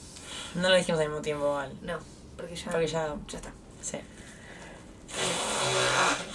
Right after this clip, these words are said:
Speaker 1: ¿Vieron el quilombo de la Tutugaca? No, ¿qué pasó con la Tutugaca?
Speaker 2: Sé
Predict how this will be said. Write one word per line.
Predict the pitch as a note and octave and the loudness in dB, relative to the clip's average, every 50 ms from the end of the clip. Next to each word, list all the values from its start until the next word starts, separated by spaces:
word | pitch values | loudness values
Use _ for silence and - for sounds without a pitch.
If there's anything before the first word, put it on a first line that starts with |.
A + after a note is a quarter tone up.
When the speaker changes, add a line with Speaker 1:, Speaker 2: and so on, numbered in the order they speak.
| - - - - - - - - - - - - - - - - - - - - - - - - - - - - - - - - - - - - - | -8 -6 -6 -6 -6 -8 -10 -10 -14 -18 -18 -18 -18 -18 -18 -18 -18 -18 -18 -18 -18 -18 -18 -18 -18 -18 -18 -18 -18 -18 -18 -18 -18 -18 -8 -2 2
Speaker 1:
¿Vieron | G#3+ C#4+ D4+ D#4 C#4 | 4 6 8 10 10
el | A3+ G3+ F3+ | 10 10 10
quilombo | E3 E3 F3+ A#3 G#3+ A3+ A3 G#3 | 8 10 10 10 10 12 12 12
de | F#3 | 12
la | E3+ D#3+ D#3+ | 12 10 8
Tutugaca? | - E3 D#3+ - E3 D#3 E3 F#3 G#3+ - - F#3+ F3+ F#3 | 6 2 2 2 4 6 6 6 6 6 4 2 4 6
No, | G#3 A#3 B3 | 6 6 4
¿qué | A3 A#3+ B3 | 4 0 -2
pasó | - C#4 C4+ - - - F3+ E3 | 0 4 6 8 8 8 6 2
con | E3 | 0
la | D#3+ D#3 D#3+ | 0 -2 -2
Tutugaca? | - - - E3+ E3 - - - - - | -4 -4 -2 -2 -2 0 -2 -4 2 8
Speaker 2:
Sé | - | 10